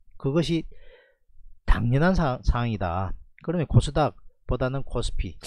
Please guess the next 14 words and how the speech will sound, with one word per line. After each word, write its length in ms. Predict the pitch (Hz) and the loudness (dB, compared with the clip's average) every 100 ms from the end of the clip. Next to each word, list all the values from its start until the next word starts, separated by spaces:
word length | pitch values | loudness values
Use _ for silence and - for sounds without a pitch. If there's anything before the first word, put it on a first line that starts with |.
| - - - | -8 -8 -6
코스피도 400 | 143 185 339 247 | -4 -4 -6 -6
지금 220 | 151 147 | -4 -4
현재는, 440 | 117 131 143 120 | -2 -2 -2 -4
어, 400 | 90 98 95 92 95 - - - | -4 -6 -4 -6 -10 -20 -16 -2
종목을 300 | 151 180 135 | 2 4 2
잘 160 | - | 2
못 200 | 127 - | -2 -2
잡았다면 880 | - 160 185 143 110 98 101 98 87 - - - - - - - - | 0 0 0 -2 -2 -2 -4 -6 -10 -14 -14 -10 -10 -10 -12 -16 -4
상황이 400 | - 113 143 113 | -2 0 0 -2
오늘 300 | 123 113 90 - - - - - | -2 -4 -6 -10 -20 -20 -14 -4
일부 200 | 151 143 | -2 -2
가는, 480 | 120 139 156 131 - | -4 -2 -2 -4 -8
어, 320 | 104 98 92 - | -6 -6 -4 0
바이오주하고 920 | 113 165 127 117 131 113 101 98 | 0 2 0 0 0 -2 -4 -6